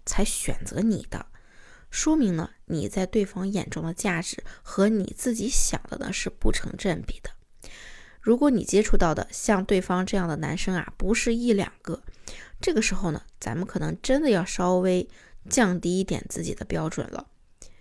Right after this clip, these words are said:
这个时候呢，说明咱们的择偶标准确实可能定得有点高，需要考虑是否要降低标准了。所以啊，我们也能看出来，虽然在脱单问题上，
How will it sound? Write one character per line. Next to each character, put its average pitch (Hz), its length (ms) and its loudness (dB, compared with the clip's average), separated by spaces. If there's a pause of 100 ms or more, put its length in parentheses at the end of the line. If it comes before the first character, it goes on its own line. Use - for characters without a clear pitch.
(480)
这 349 140 2
个 254 80 6
时 214 100 -2
候 190 160 0
呢， 175 140 -2
说 208 160 0
明 196 160 0
咱 165 180 0
们 175 80 -2
的 185 120 0
择 175 160 0
偶 165 80 0
标 165 180 0
准 - 220 -6
确 - 180 -2
实 185 140 -2
可 185 120 -6
能 175 140 -4
定 202 180 -2
得 160 80 -2
有 165 80 0
点 - 200 -2
高， 185 280 2 (380)
需 220 240 4
要 208 180 8 (120)
考 - 400 -6
虑 185 240 0
是 - 240 -4
否 - 160 -6
要 - 180 -2
降 151 260 0
低 - 140 -6
标 147 220 -2
准 - 200 -6
了。 - 60 -20 (720)
所 - 220 0
以 208 100 2
啊， - 140 -4 (380)
我 170 100 -2
们 180 100 0
也 180 60 0
能 165 160 -4
看 196 220 -2
出 - 140 -4
来， - 180 -6 (480)
虽 277 240 6
然 202 280 4 (140)
在 185 180 2
脱 - 240 4
单 226 220 2
问 226 140 2
题 - 180 -6
上， - 300 -2